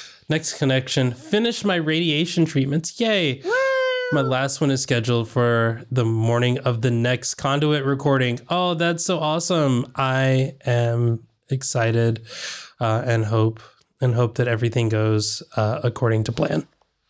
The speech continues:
Speaker 2: Absolutely. Our shark of the show, Chris, says, "My connection for the next two weeks is to get my desk cleaned up so that it is easier to work."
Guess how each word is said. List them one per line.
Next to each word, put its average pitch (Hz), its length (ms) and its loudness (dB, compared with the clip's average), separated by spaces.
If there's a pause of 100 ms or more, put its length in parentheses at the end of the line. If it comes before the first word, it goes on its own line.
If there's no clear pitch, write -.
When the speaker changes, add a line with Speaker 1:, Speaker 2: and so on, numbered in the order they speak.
(340)
Speaker 2:
Absolutely. 151 920 -4
Our 185 140 -2
shark 175 340 -4
of 180 120 -6
the 180 80 -2
show, 175 240 -2
Chris, 220 320 -4
says, 196 280 -2
"My 185 140 -2
connection 190 540 -4
for 190 120 -8
the 175 120 -6
next 147 320 -4
two 277 180 -6
weeks 269 400 -2 (380)
is - 80 -18
to 240 100 -6
get 214 160 0
my 196 140 0
desk 170 560 -4
cleaned 240 400 -4
up - 280 -2
so 151 200 -8
that 139 180 -2
it 147 380 -2
is 190 220 -2
easier 143 640 -2
to 175 120 -4
work." 147 380 -2